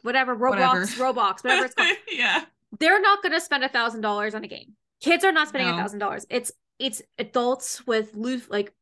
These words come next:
Speaker 1: income that
Speaker 2: Right.
Speaker 1: can, yeah, right?
Speaker 2: Right.
Speaker 1: So gear it to us. Don't gear it to kids. Give us what we want, which is just basic things. Let's
Speaker 2: Mm-hmm.
Speaker 1: just be honest.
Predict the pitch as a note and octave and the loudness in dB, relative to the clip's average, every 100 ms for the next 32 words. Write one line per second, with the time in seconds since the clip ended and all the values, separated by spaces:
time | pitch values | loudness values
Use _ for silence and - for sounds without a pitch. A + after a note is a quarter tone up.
0 | _ B3+ A#3 - - G#3 _ _ _ _ | _ -4 -4 -8 -16 -20 _ _ _ _
1 | _ _ A3 G3+ F3 G#3+ F#3+ A3 G#3 - | _ _ 0 0 0 -6 -6 -4 -2 -4
2 | - - G3 D#4+ - - - - - - | -8 -2 0 0 -2 -12 -20 -20 -20 -20
3 | - - C#4+ C4 B3+ _ _ - B3+ D4+ | -12 0 2 2 -2 _ _ -8 -2 0
4 | F4+ - - C#4 A#3+ G3 G#3 - - A3 | 0 -4 -8 -4 -2 -2 -4 -12 -10 -8
5 | G#3+ A3 A#3+ E4+ F4+ D4+ - - - G#3+ | -8 -2 2 2 0 -8 -12 -16 -16 -16
6 | - - _ _ A#3+ C4+ G#4 - C4 A3+ | -16 -16 _ _ 0 2 0 0 -2 -2
7 | F#3+ E3+ G3+ - A#3+ A#3+ - A3 - _ | -6 -8 -8 -6 -6 -8 -10 -12 -12 _
8 | _ - A#3 D4 - E4+ - - F#4 B3+ | _ -10 -8 -6 -6 -6 -8 -4 -2 -2
9 | G3 G3+ - - - A3+ A3+ G3+ G#3 C4 | -4 -10 -14 -12 -2 2 4 2 -2 -2
10 | D4 B3 F#3+ G3 - | -2 -2 -4 -8 -14